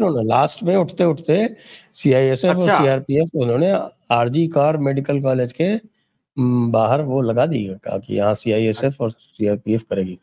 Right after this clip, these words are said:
Speaker 2: अच्छा,
Speaker 1: वो
Speaker 2: अच्छा,
Speaker 1: तो,
Speaker 2: उस
Speaker 1: वो तो
Speaker 2: बाद में
Speaker 1: ऑर्डर
Speaker 2: मैंने
Speaker 1: कर
Speaker 2: वो
Speaker 1: दिया।
Speaker 2: update देखा नहीं है इसका।
Speaker 1: हम्म,
Speaker 2: हाँ।
Speaker 1: हम्म।
Speaker 2: नहीं, वो तो,
Speaker 1: तो
Speaker 2: वो
Speaker 1: कर
Speaker 2: तो
Speaker 1: दिया
Speaker 2: ठीक
Speaker 1: उन्होंने।
Speaker 2: किया, सही किया उन्होंने, बढ़िया किया।
Speaker 1: देखिए, मैंने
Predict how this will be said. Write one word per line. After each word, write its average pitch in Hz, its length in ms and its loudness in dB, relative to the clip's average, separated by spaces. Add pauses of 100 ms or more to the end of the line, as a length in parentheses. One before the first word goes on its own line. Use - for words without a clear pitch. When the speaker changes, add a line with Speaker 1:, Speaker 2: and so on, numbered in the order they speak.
(1000)
Speaker 2:
अच्छा, 127 260 -6
Speaker 1:
वो 101 160 -4
Speaker 2:
अच्छा, 98 200 0
Speaker 1:
तो, 113 100 4
Speaker 2:
उस - 160 -8
Speaker 1:
वो 135 100 -10
तो 104 160 -4
Speaker 2:
बाद 135 140 6
में 104 80 4
Speaker 1:
ऑर्डर 110 120 0
Speaker 2:
मैंने 151 160 0
Speaker 1:
कर 165 60 4
Speaker 2:
वो 156 80 2
Speaker 1:
दिया। 95 100 2
Speaker 2:
update 135 240 -2
देखा 131 260 -8
नहीं 117 140 -8
है 101 100 -12
इसका। - 240 -20
Speaker 1:
हम्म, 101 220 -4
Speaker 2:
हाँ। 92 180 -10
Speaker 1:
हम्म। 98 240 -12 (800)
Speaker 2:
नहीं, 170 120 0
वो 403 120 2
तो, 247 100 0
Speaker 1:
तो - 120 0
Speaker 2:
वो 120 60 -2
Speaker 1:
कर 160 60 4
Speaker 2:
तो 156 80 2
Speaker 1:
दिया 107 120 2
Speaker 2:
ठीक 92 80 0
Speaker 1:
उन्होंने। 87 220 -10
Speaker 2:
किया, - 200 -20 (580)
सही 143 140 -8
किया 110 280 -14
उन्होंने, 76 240 -20 (380)
बढ़िया 107 220 -12
किया। 80 220 -20 (1700)
Speaker 1:
देखिए, 180 280 4
मैंने 165 640 4